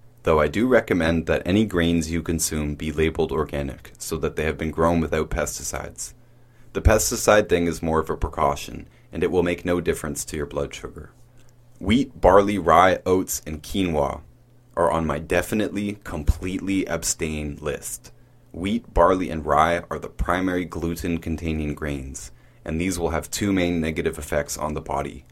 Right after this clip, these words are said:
Since these grains are extremely difficult or impossible to fully break down in the stomach, these undigested proteins can be a big problem if they are absorbed into the blood. And whether they are absorbed or not, I expect them to physically damage the delicate villi.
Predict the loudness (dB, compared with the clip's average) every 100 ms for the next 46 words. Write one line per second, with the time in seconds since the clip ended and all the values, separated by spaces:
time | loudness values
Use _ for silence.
0 | -20 -20 _ -20 -20 -12 -4 -4 -4 -6
1 | -6 -4 -2 -2 0 -2 -4 -8 -4 -2
2 | 0 0 -2 -4 -2 2 2 2 -4 -2
3 | 2 2 2 -4 -4 -4 -6 -4 -4 -4
4 | -4 -4 -4 -2 -2 -4 -6 -6 -4 -4
5 | -6 -10 -20 -20 -20 -6 -4 -2 -4 -2
6 | 2 2 2 -2 -6 -6 -2 -2 -2 -4
7 | -4 -4 -8 -6 -8 -2 -4 0 2 2
8 | 0 -4 -4 -6 -8 -2 0 0 -2 -2
9 | -4 -4 -8 -8 -10 -8 -6 -6 -8 -18
10 | -20 -20 -20 -14 -8 -4 -2 0 0 0
11 | 2 0 0 2 4 2 -2 2 2 0
12 | -4 -8 -8 0 0 2 -2 -2 -10 -4
13 | -2 -2 -4 -4 -2 -2 -2 -4 -6 -4
14 | -2 -4 -6 -10 -8 -8 -8 -10